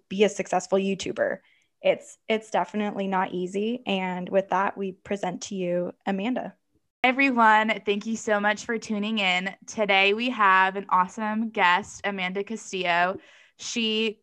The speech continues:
Speaker 2: went to Cal Poly, and she's currently living in L A. She's amassed over three hundred and thirty-eight thousand subscribers and over twenty-one million views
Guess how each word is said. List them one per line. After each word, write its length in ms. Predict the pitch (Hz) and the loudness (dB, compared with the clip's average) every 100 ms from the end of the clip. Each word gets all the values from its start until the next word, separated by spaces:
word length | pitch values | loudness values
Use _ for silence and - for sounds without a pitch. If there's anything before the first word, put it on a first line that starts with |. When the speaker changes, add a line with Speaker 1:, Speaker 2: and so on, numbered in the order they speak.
| _ | _
Speaker 2:
went 140 | 214 | -6
to 80 | 226 | 0
Cal 180 | 262 269 | 4 4
Poly, 500 | 254 220 202 202 196 | 8 6 8 6 2
and 80 | 202 | -2
she's 200 | 208 - | -8 -10
currently 300 | 208 196 196 | -6 -6 -2
living 260 | 196 190 | -4 -2
in 80 | 196 | -4
L 180 | 190 214 | -2 2
A. 260 | 254 254 254 - - | 2 2 0 -6 -6
She's 200 | 214 202 | -6 0
amassed 580 | 208 190 185 196 - - - | 2 6 6 4 -4 -16 0
over 420 | 208 196 202 196 | 2 4 4 4
three 240 | 196 208 220 | 2 -2 0
hundred 260 | 220 220 | 0 0
and 120 | 214 | 0
thirty-eight 440 | 208 196 196 196 190 | 0 0 2 0 2
thousand 340 | 190 185 190 | 2 2 -2
subscribers 800 | 190 190 - 269 277 285 277 262 | -6 -8 2 4 4 2 0 0
and 160 | 220 190 | -4 -2
over 260 | 196 202 | 0 0
twenty-one 640 | 196 - 196 208 208 208 | -2 -6 -6 -2 -2 -2
million 400 | 190 190 190 196 | -2 -4 -4 -6
views 560 | 180 180 180 175 196 - | -8 -6 -2 0 -2 -6